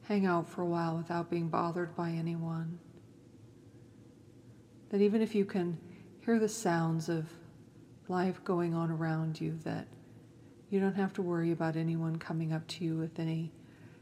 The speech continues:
to-do list items or other interruptions. So we're gonna imagine that we've got this safe little space where we can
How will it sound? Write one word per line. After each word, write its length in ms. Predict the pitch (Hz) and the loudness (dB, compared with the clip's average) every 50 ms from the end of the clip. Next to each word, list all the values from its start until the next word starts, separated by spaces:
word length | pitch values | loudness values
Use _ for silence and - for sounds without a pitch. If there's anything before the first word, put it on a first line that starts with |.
| - - | -20 -10
to-do 380 | - - 185 151 196 196 202 185 | -4 -4 0 2 4 6 6 6
list 340 | 180 180 180 175 - - 185 | 4 2 0 0 -2 0 2
items 720 | 175 170 170 165 170 165 165 160 160 160 165 160 160 - | 2 2 2 2 2 0 0 0 0 0 -2 -2 -4 -4
or 400 | 165 160 160 160 160 165 170 165 - | -4 -4 -2 -2 -4 -4 -6 -6 -4
other 280 | 170 170 165 165 165 165 | -4 -2 0 0 0 0
interruptions. 920 | 160 160 160 160 165 165 160 - - - 175 170 160 160 170 - - - - - - - - - - - - - - - - - - - - - - - - - - - - - | 0 0 -2 -2 -2 -4 -6 -8 -8 -6 -6 -6 -6 -6 -8 -10 -12 -18 -20 -20 -20 -20 -20 -20 -20 -20 -20 -20 -20 -20 -20 -20 -20 -20 -20 -20 -20 -20 -20 -20 -20 -20 -20 -20
So 160 | - - 208 | -12 -6 -4
we're 80 | 190 196 | -2 2
gonna 240 | 196 208 202 202 196 | 2 4 4 4 4
imagine 480 | 185 175 175 170 165 170 165 160 170 | 4 4 2 2 2 2 2 0 0
that 100 | 165 175 | -2 -2
we've 140 | - 170 160 | -2 -4 -4
got 160 | - 185 185 | -4 -4 -4
this 380 | - - 190 165 - - - - - - - - - | -4 -4 -6 -6 -6 -6 -10 -10 -14 -18 -20 -16 -14
safe 560 | - - - - - 180 180 175 - - - | -12 -10 -6 -2 0 0 0 0 -2 -4 -4
little 360 | 180 165 175 170 170 175 156 - - - - - - - - - - - - - - - - - - - - - - - | -2 -2 -2 -2 -4 -4 -6 -10 -14 -20 -20 -20 -20 -20 -20 -20 -20 -20 -20 -20 -20 -20 -20 -20 -20 -20 -20 -20 -20 -16
space 680 | - - - - - - - 175 185 170 160 - - - | -12 -10 -10 -10 -4 -2 0 0 2 0 -2 -4 -6 -6
where 200 | 185 180 - - | -4 -4 -4 -4
we 160 | - - 170 | -4 -6 -8
can 440 | 170 - - 180 175 175 170 175 190 | -8 -8 -8 -8 -6 -6 -6 -8 -10